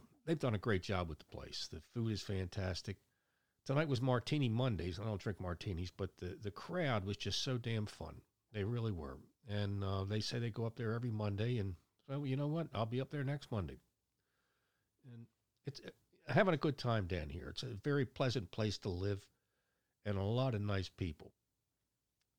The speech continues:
A lot of fun people. Now, the only ones that drive me up a wall are the ones that drive their nineteen seventy-two Chevy Vegas, uh, down Ocean Parkway at five miles an hour,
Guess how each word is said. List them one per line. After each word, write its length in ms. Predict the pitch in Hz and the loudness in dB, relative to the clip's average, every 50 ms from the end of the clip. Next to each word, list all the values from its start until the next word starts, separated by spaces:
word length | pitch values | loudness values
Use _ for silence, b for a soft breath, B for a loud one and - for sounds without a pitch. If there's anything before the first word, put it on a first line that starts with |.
| _ _ _ _ _ - | _ _ _ _ _ -6
A 60 | 117 | -2
lot 140 | 139 147 120 | 0 0 0
of 80 | 107 | 0
fun 320 | - - - 135 123 113 101 | -2 -2 0 0 2 0 -2
people. 360 | - 87 - - - 95 - _ _ _ _ _ _ _ _ - | -4 -6 -6 -6 -10 -16 -20 _ _ _ _ _ _ _ _ -4
Now, 80 | 113 110 | -2 -2
the 140 | 110 139 | 0 0
only 160 | 151 175 180 160 | 2 2 4 4
ones 240 | 139 139 139 120 | 4 6 4 4
that 100 | - 110 | 2 0
drive 300 | 98 - 131 120 117 107 | 0 2 4 4 4 4
me 80 | 107 107 | 2 0
up 100 | 101 - | 0 0
a 60 | 101 | -2
wall 360 | 98 104 117 123 117 113 107 | 0 2 4 6 6 6 4
are 60 | 101 90 | 2 0
the 80 | 95 | 0
ones 320 | 87 90 104 110 107 107 - | 0 0 2 2 0 0 -2
that 100 | - - | -6 -8
drive 440 | - - 117 101 98 98 95 87 - _ _ _ _ _ _ _ _ _ _ _ _ _ _ _ - | -6 -4 -2 0 0 0 -2 -2 -6 _ _ _ _ _ _ _ _ _ _ _ _ _ _ _ -2
their 220 | 107 104 98 95 | 0 2 2 4
nineteen 420 | 98 107 113 117 101 - 120 107 98 | 4 4 2 2 2 2 0 0 2
seventy-two 640 | - - 127 110 107 104 92 - - - 101 95 | 2 2 0 2 0 0 -2 -2 -2 0 0 0
Chevy 360 | 90 - - 135 120 101 101 87 | 0 0 0 0 0 0 0 0
Vegas, 600 | 82 101 110 117 101 - 87 80 78 - - - - _ _ _ _ _ - | 0 2 2 2 2 0 -2 -4 -4 -6 -8 -10 -14 _ _ _ _ _ -6
uh, 180 | 95 87 85 80 | -4 -2 -2 -2
down 460 | 78 - 104 95 92 92 87 87 - | -2 0 0 0 0 0 -2 -4 -4
Ocean 320 | - 113 110 - - 95 87 - | -2 -2 -2 -2 -2 -4 -6 -4
Parkway 720 | - - 127 127 123 - - 98 87 73 78 76 85 87 | 0 2 2 2 2 0 -4 -8 -6 -6 -4 -4 -4 -6
at 80 | 78 - _ _ _ _ | -6 -8 _ _ _ _
five 240 | - 113 110 107 92 | -2 0 0 0 0
miles 360 | 110 107 101 98 95 92 - | 0 -2 0 -2 -2 -2 -4
an 80 | 98 98 | -2 -2
hour, 360 | 104 110 107 85 85 90 | 0 0 0 -2 -4 -6